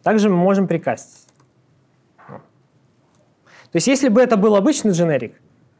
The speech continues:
такое бы не сработало, потому что тип в compile тайме стирается, и мы не можем узнать его. В основном, вот, кстати, inline-функции очень непопулярны благодаря этому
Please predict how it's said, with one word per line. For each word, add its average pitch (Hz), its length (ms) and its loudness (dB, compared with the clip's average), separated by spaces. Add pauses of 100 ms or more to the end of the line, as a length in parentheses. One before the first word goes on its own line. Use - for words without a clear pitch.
(180)
такое 208 220 0
бы 185 100 2
не 180 100 2
сработало, 151 500 -4
потому 147 320 -2
что 147 300 -4 (240)
тип - 260 -2 (160)
в - 100 -20
compile 156 300 -2
тайме 156 280 -2
стирается, 170 680 -4 (120)
и 147 60 -6
мы 190 100 0
не 180 100 0
можем 143 360 -2
узнать 143 380 -8 (640)
его. 127 380 -12 (1300)
В 151 40 -8
основном, 220 420 0
вот, 277 120 0
кстати, 185 340 -2
inline-функции 175 1120 -2 (560)
очень 175 320 0
непопулярны 175 640 0
благодаря 151 600 0
этому 147 380 -4